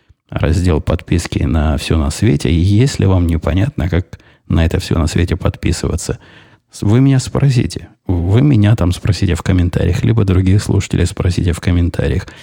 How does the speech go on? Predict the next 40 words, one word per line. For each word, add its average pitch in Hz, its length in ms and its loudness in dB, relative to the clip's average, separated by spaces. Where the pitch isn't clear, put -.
Если 95 540 2
вы 90 100 2
не 95 120 4
знаете, 92 360 2
как 98 180 2
заходить 87 440 0
там 123 200 2
в 127 60 -2
комментарии, 85 720 0
есть 87 480 2
у - 40 2
этого 85 220 2
подкаста - 520 -2
канал 82 720 0
в, 80 720 0
в - 80 -4
Телеграме, 85 640 2
где 90 160 2
можно 90 320 2
спросить. 90 440 0
В - 100 -14
конце 98 320 0
концов, 104 420 0
даже 98 240 0
меня 98 300 4
можно 90 320 4
попробовать 82 520 2
дёрнуть 80 440 0
в - 80 -20
Телеграме, 92 640 2
найти 78 280 0
меня 85 220 2
там 80 220 0
легко. 117 560 -2
Я 78 120 0
там 80 200 -2
тоже 110 240 2
умпутун, 92 580 0
ну, 90 140 2
как, - 320 -6